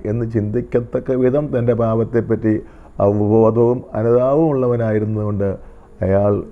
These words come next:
"കർത്താവേ, ഞാൻ പാപിയാണ്" എന്ന് ഏറ്റുപറഞ്ഞുള്ള ഒരു കൊച്ചു പ്രാർത്ഥന മാത്രം.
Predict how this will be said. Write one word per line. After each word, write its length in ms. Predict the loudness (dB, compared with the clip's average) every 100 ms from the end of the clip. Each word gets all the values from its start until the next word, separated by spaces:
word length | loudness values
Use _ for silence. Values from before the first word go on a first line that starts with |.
| -18 -20 -20 -20 -20 -20 -6
"കർത്താവേ, 580 | -6 0 2 4 6 4
ഞാൻ 260 | 4 0 0 -2
പാപിയാണ്" 840 | 0 2 2 4 4 2 0 -4 -6 -4
എന്ന് 300 | -2 0 -2
ഏറ്റുപറഞ്ഞുള്ള 800 | -2 0 0 0 2 2 2 0
ഒരു 100 | 2
കൊച്ചു 340 | 2 0 -2
പ്രാർത്ഥന 500 | -2 0 -2 -2 -2
മാത്രം. 520 | 0 0 -2 -2 -4